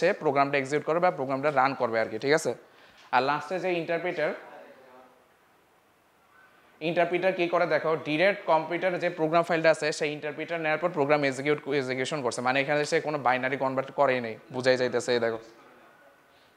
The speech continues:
এই যে মাঝখানে এখানে কম্পিউটার বাইনারি ফাইল করছিল কম্পাইলার, but ইন্টারপ্রিটার কি করছে, সে ডাইরেক্ট মানে এক্সিকিউশন করে দিছে। কারণটা কি, কম্পাইলার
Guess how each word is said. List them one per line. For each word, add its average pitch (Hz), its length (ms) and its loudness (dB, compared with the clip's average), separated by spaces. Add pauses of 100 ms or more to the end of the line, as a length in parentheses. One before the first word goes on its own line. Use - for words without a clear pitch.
(240)
এই 127 100 -4
যে 120 140 -4
মাঝখানে 135 320 -6
এখানে 151 160 -4 (100)
কম্পিউটার 143 380 -6
বাইনারি 139 300 -6
ফাইল 147 180 0
করছিল 151 260 0 (120)
কম্পাইলার, 147 380 -2
but 131 120 -6 (120)
ইন্টারপ্রিটার 135 440 -8
কি 147 120 -6
করছে, 147 180 -8 (1200)
সে - 80 -6 (120)
ডাইরেক্ট 147 300 0 (260)
মানে 135 140 2 (260)
এক্সিকিউশন 139 420 -8 (120)
করে 131 200 -2
দিছে। 113 160 -10 (120)
কারণটা 160 400 0
কি, 160 80 -2 (580)
কম্পাইলার 185 440 4